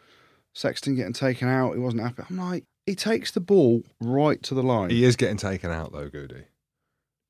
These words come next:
Speaker 2: Not taken out as in,
Speaker 1: I
Speaker 2: like, he's been targeted. Like, now he knows.
Speaker 1: I didn't take the ball to the line and didn't get bashed about. I don't know whether it's 'cause people didn't wanna tackle me 'cause I was too far away from
Speaker 2: And
Speaker 1: the
Speaker 2: too
Speaker 1: game line,
Speaker 2: sweaty and smelly.
Speaker 1: or because they know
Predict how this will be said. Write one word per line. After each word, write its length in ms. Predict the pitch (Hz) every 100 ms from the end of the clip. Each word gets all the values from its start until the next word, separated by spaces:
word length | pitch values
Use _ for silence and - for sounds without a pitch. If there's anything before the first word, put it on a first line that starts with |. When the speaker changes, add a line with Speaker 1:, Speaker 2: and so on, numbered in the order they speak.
| _ _ -
Speaker 2:
Not 200 | 180 160
taken 320 | 185 165 143
out 240 | 135 123 127
as 160 | 120
in, 100 | 113
Speaker 1:
I 40 | 110
Speaker 2:
like, 200 | 110 131
he's 80 |
been 200 | 131 147
targeted. 500 | 127 135 131 113 95
Like, 200 | 135 113
now 220 | 143 170 151
he 80 |
knows. 560 | 127 107 80 73 - - 175
Speaker 1:
I 100 | 180
didn't 200 | 190 160
take 180 | 151
the 80 | 113
ball 160 | 120 107
to 100 | 107
the 80 | 98
line 320 | 101 131 135 -
and 160 | 127
didn't 160 | 127 127
get 140 | 123
bashed 240 | 120 110 107
about. 220 | 107 -
I 20 |
don't 140 | 156
know 40 | 160
whether 140 | 160
it's 80 | 131
'cause 140 | 147
people 240 | - 135 123
didn't 120 | 120
wanna 140 | 113
tackle 320 | - 117 - 92
me 240 | 87 98 -
'cause 100 | 110
I 40 |
was 100 | 107
too 160 | - 127
far 180 | - 110
away 160 | 117 113
from 80 |
Speaker 2:
And 60 | 104
Speaker 1:
the 40 |
Speaker 2:
too 60 | 101
Speaker 1:
game 60 | 104 95 90
line, 140 | 104
Speaker 2:
sweaty 140 | 107 98
and 100 | 95
smelly. 400 | - 101 78 73
Speaker 1:
or 180 | 135 123
because 320 | 113 117 117
they 140 | 104 117
know 340 | 117 110 110